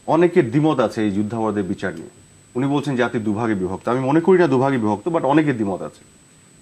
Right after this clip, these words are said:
এটাই হচ্ছে আমাদের দুর্ভাগ্য। এই জাতির জন্মের প্রক্রিয়ার সাথে সম্পৃক্ত যে অপরাধ, সেই অপরাধের বিচারে অনেকেই বিরোধিতা করছেন। Unfortunate reality of this country।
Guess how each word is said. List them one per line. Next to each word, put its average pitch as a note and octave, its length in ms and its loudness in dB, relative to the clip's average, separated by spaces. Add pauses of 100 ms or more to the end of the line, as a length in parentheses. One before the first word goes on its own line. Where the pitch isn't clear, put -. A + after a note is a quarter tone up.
(120)
এটাই F3 160 2
হচ্ছে E3+ 240 0
আমাদের B2 220 -2
দুর্ভাগ্য। F2 460 -8 (1080)
এই E3 160 6
জাতির F3 360 4
জন্মের F3 400 4
প্রক্রিয়ার F#3 440 2
সাথে A#2+ 340 -6 (460)
সম্পৃক্ত D3+ 540 0
যে C3+ 100 0
অপরাধ, B2+ 420 4 (580)
সেই D3 120 2
অপরাধের F#3 420 4
বিচারে D3 420 2 (580)
অনেকেই D3+ 380 2
বিরোধিতা A#2 480 0
করছেন। F2+ 320 -12 (520)
Unfortunate A#2 600 -4
reality G#2 260 -2
of G2 100 -6
this E2+ 160 -10
country। - 300 -20